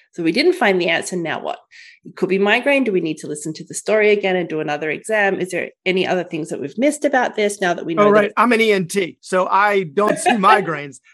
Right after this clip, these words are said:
Speaker 2: I would be sending that to someone else. You're a family physician, so you're carrying it through.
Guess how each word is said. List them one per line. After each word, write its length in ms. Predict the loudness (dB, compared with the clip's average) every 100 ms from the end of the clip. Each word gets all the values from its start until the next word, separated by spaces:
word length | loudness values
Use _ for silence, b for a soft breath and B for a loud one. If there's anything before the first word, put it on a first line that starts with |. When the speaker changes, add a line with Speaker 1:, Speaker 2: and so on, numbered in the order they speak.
| b 2
Speaker 2:
I 80 |
would 100 | 4
be 120 | 4 0
sending 300 | -2 0 0
that 160 | -2
to 40 | -4
someone 240 | -2 0
else. 160 | 0 -6 _ _
You're 200 | 0 2
a 60 | 0
family 460 | 0 0 0 0
physician, 680 | -2 -4 -4 -4 -8 -10 -12 _ _
so 140 | -8
you're 280 | -2 0 0
carrying 520 | 0 0 2 2 0
it 140 | -2 -4
through. 600 | -4 -2 -2 -2 -4